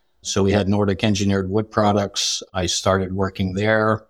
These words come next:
and it's a family-run business, a very singular vision, and they decided to start making glue lamps, yeah, which was, again, a,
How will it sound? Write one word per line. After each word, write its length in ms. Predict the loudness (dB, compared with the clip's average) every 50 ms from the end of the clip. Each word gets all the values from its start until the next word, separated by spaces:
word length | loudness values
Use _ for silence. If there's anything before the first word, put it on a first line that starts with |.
| _ _ _ _ _ _ _ _ _ _ _ _
and 520 | -2 -2 0 2 2 2 2 2 0 0 -2
it's 140 | -2 -2 -4
a 60 | -2
family-run 640 | 0 2 4 4 4 4 4 4 4 4 4 4
business, 640 | 4 4 4 4 4 2 2 2 0 -2 -4 -4 -4
a 80 | -6 -4
very 320 | -2 0 0 2 2 0
singular 560 | 0 0 2 2 2 4 2 2 0 0 0 0
vision, 500 | 2 2 2 2 4 4 2 2 0 -4 -10 _ _ _ _ -8
and 440 | -6 -4 -2 -2 -2 -2 -2 -4 -4
they 160 | -4 -2 -2
decided 720 | -2 0 0 0 0 2 2 2 2 2 2 0 -2 -2 -4
to 140 | -8 -8 -6
start 400 | -4 0 0 0 0 0 0 -2
making 360 | -4 -4 -4 -4 -4 -4 -2
glue 200 | -2 0 0 0
lamps, 520 | 0 -2 -4 -6 -10 -8 -6 -6 -6 -8 -10 _
yeah, 120 | -14 -14 -8
which 300 | -6 -6 -4 -4 -4 -6
was, 380 | -4 -6 -4 -4 -4 -6 -6 -8 -10 _ _ -8
again, 340 | 0 2 2 4 4 2
a, 140 | 2 0 -2